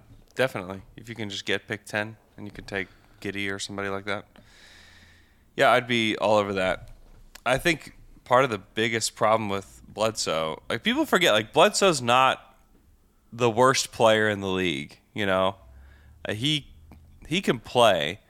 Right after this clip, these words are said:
I don't think he had, he wanted any part of playing for the New Orleans Pelicans last year. I think that that's a fact. I don't know if the Thunder could talk him into just playing a role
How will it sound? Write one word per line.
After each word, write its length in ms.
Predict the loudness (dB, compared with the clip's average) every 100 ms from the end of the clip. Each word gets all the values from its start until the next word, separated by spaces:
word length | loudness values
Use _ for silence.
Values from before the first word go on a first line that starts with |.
| _ _ _ _
I 140 | 2
don't 140 | 4 4
think 180 | 0 -4
he 160 | 0
had, 180 | 2 0 -4
he 140 | -8
wanted 360 | -6 -2 -2 -4 -10 -4
any 220 | 2 2
part 360 | 4 6 6 4
of 140 | -4
playing 320 | 0 2 2
for 120 | -4 -6
the 100 | -4
New 80 |
Orleans 260 | -4 -4 -6
Pelicans 500 | -10 -10 -12 -16 -14
last 280 | -12 -10 -12
year. 140 | -14 -20 _ -20 -20 _ _ -16
I 40 | -8
think 160 | -6
that 100 | -4
that's 240 | -4 -4 -6
a 60 |
fact. 580 | -10 -6 -4 -4 -10 -18 _ _ _ _ _ _ _ _ 0
I 640 | 2 4 4 2 2 -2 -8 -20 -20 _ -20 0
don't 240 | 4 4
know 120 | 4
if 60 | 2
the 100 | 0
Thunder 280 | -2 0 0
could 280 | -2 -8 -2
talk 300 | 2 2 0
him 120 | -6
into 400 | -6 -8 -8 -8
just 260 | -6 -10 -6
playing 320 | -2 0 0
a 80 | -4
role 520 | -2 0 -2 -4